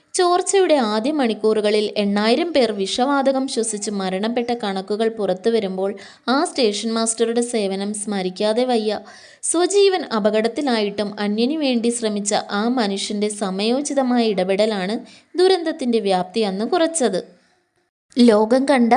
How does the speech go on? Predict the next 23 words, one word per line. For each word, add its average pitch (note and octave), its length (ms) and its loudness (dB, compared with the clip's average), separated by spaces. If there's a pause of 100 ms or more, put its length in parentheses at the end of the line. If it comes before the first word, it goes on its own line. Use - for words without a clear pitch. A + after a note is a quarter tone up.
(100)
വലിയ A#3 420 2
ദുരന്തങ്ങളിലൊന്നായ A3+ 1080 4 (120)
ഭോപ്പാൽ A3 500 2
ദുരന്തത്തെക്കുറിച്ച് B3+ 800 0
മക്കൾക്ക് D4 380 -2
കുറേ C4+ 360 4
കാര്യങ്ങൾ D4+ 400 0
മനസ്സിലായില്ലേ? D#4+ 800 0 (500)
ഇനി D#4 220 2
നമുക്ക് A#3 400 2 (160)
അഞ്ചാമത്തെ D4 640 0
ചോദ്യത്തിനുള്ള G#3+ 680 2
ഉത്തരം A3+ 480 0
കണ്ടെത്തണം. D#4+ 580 0 (460)
മറ്റുള്ളവർക്കായി C4+ 1040 2 (100)
എന്ന A3+ 260 0
രചന G3 440 0
ടീച്ചർ A#3+ 540 0
പരിചയപ്പെടുത്തിയല്ലോ. B3+ 1080 2 (500)
ഇതിൽ D#4+ 300 2
നിന്ന് B3+ 240 0
കണ്ടെത്തിയ G#3+ 580 -2
കാര്യങ്ങൾ G3+ 580 0